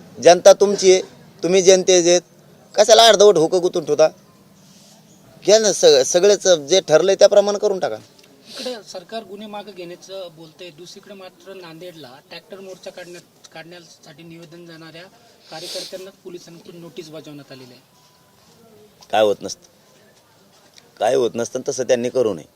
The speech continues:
Speaker 1: घोषणा झाली का मुंबईची? नाही, मग कशाला सरकार असं करतं? मग सरकारलाच वाटतं काय मोर्चा घेऊन आम्ही यावं म्हणून? त्यांचीच इच्छा आहे का? कशाला करताय नाटकं? आणि त्यांनी काय होत नाही मराठ्यांना. ठरलं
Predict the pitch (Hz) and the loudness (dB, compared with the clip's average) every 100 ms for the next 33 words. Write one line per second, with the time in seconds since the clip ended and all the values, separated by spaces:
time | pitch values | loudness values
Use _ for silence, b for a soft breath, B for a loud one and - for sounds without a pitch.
0 | _ _ _ - 127 143 165 139 156 147 | _ _ _ -2 -2 0 2 2 2 -4
1 | 151 139 117 123 - _ _ _ 110 131 | -2 -2 -2 -10 -18 _ _ _ -6 -4
2 | 120 120 170 165 151 160 151 147 143 135 | -4 -2 2 2 4 0 2 0 0 -2
3 | 135 123 127 117 147 165 175 170 165 170 | -4 -2 -4 0 0 0 0 0 -2 -2
4 | - 156 151 - 110 107 104 98 92 82 | 0 0 0 -4 -6 -6 -6 -4 -2 -4
5 | 71 _ _ _ _ _ _ _ _ _ | -8 _ _ _ _ _ _ _ _ _
6 | - 151 165 165 175 - 135 143 131 - | -4 -2 -2 -4 -2 2 2 2 -6 -12
7 | - - - - _ _ - 180 214 185 | -20 -10 -6 -6 _ _ -4 0 2 2
8 | 170 170 - _ _ _ _ - 135 - | 0 -4 -6 _ _ _ _ -14 -8 -4
9 | 135 175 185 208 190 170 170 156 127 113 | -4 -4 0 2 2 2 -4 -2 -2 -4
10 | 101 - - 139 175 202 | -8 -8 0 2 6 6